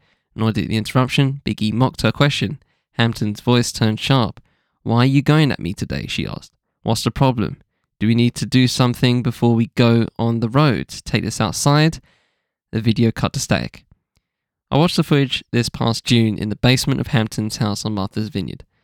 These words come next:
Hampton herself was upstairs. She'd said it would be weird to view her younger self with me. I was surprised that she was willing to show me the footage at all. Hampton is arguably the most significant music journalist of her generation.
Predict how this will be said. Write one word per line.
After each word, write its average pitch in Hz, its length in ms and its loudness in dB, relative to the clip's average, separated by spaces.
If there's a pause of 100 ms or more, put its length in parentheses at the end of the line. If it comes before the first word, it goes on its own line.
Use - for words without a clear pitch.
(500)
Hampton 165 320 2
herself 131 540 2
was 107 160 -4
upstairs. - 600 -6 (960)
She'd 147 260 0
said 175 220 4
it 156 260 2
would 135 220 4
be 123 160 6
weird 123 380 4
to - 180 -2
view 117 220 2
her 123 100 2
younger 110 280 0
self 107 340 0
with 127 180 2
me. 92 240 -4 (420)
I - 60 -6
was 110 80 -6
surprised 113 720 0 (100)
that 107 280 -2 (280)
she - 160 -10
was 104 220 -4
willing 120 240 6
to - 100 -4
show 110 240 2
me 110 80 0
the 107 60 -4
footage 104 320 -2
at - 140 -2
all. 139 240 0 (480)
Hampton 113 360 0
is 123 160 -2
arguably 117 420 2
the 110 80 2
most 110 220 -2
significant - 540 0
music 107 280 -4
journalist 110 380 -4
of 117 80 -4
her 104 120 -4
generation. 113 680 2